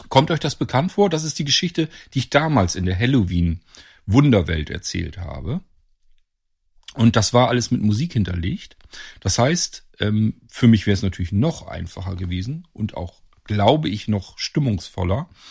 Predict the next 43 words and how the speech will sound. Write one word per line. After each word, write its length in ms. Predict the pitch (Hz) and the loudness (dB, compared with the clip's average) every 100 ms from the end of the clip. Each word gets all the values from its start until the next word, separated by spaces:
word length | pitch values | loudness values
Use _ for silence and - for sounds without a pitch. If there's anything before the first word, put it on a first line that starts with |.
| - - _ | -20 -20 _
wenn 80 | 104 | 2
ich 140 | 101 | 2
einfach 200 | 110 117 | 0 -2
diese 300 | - 104 101 | -4 -2 -2
Halloween-Geschichte 960 | 95 151 110 92 87 87 - 95 - 90 | 0 0 0 0 -2 -4 -6 -8 -6 -6
hätte 160 | 87 | 0
nehmen 400 | 98 107 104 87 | 2 4 4 2
können 260 | - 95 95 | -2 -4 -4
und 120 | 95 | -4
euch 200 | 95 - | -8 -6
die 200 | 113 107 | -2 0
hier 160 | 92 80 | 0 -4
in 60 | |
den 120 | 92 | -6
Podcast 440 | 92 110 - - - | -6 -8 -8 -10 -10
stopfen 420 | - 90 - 85 | -8 -12 -12 -16
können 260 | - 82 98 | -10 -10 -10
beim 200 | 92 82 | -10 -12
Geistreich. 600 | 71 - - 120 151 _ _ _ - - - - - | -12 -12 -12 -12 -14 _ _ _ -20 -20 -20 -20 -2
Das 220 | 120 - | 0 2
geht 220 | - 170 | 2 2
aber 200 | - 95 | 2 0
nicht, 240 | 87 110 - | -2 -2 -2
so 160 | 120 110 | -2 -2
wie 120 | 123 | -2
alle 260 | 110 113 | -2 -2
anderen 440 | 113 127 131 131 117 | 0 0 2 0 2
Wunderwelten 600 | 123 117 107 107 95 95 | 2 0 0 -2 -2 -4
auch, 280 | 90 135 - | -4 -6 -6
weil 160 | 104 98 | -4 -4
die 120 | - | -4
alle 220 | 101 117 | -2 0
mit 360 | 110 110 - - | 0 -2 -4 -12
kommerzieller 640 | - 113 101 - 98 101 | -8 -6 -6 -6 -4 -4
Musik 600 | 98 92 98 98 - - _ | -4 -4 -4 -6 -8 -20 _
unterlegt 920 | - 87 90 90 - - 92 90 - | -10 -8 -6 -8 -12 -12 -8 -8 -8
sind. 260 | - 87 - | -12 -14 -16
Das 220 | - 90 - | -18 -12 -6
heißt, 200 | 107 - | -6 -6
das 120 | - | -10
kann 140 | - | -4
man 160 | 101 98 | 0 0
machen, 440 | 98 110 120 117 | 0 0 -2 -4